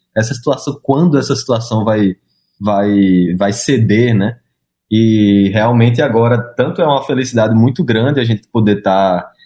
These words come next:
é, voltando a ter esse contato com o público, tocar, as pessoas irem pro show, é uma saudade mútua, né,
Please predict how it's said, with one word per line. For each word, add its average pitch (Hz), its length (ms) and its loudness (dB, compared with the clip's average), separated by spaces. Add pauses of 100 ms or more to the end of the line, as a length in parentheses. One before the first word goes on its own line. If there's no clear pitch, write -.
(240)
é, 92 220 0
voltando 113 680 -2
a 107 60 -2
ter 113 80 -2
esse 107 120 -4
contato 101 380 -2
com 110 80 -6
o 101 60 -2
público, 107 400 -4
tocar, 110 420 -2
as 113 100 -8
pessoas 113 380 -2
irem 127 240 0
pro 113 140 0
show, 110 500 0
é 107 60 2
uma 110 120 0
saudade 107 480 0
mútua, 107 600 2
né, 98 120 -4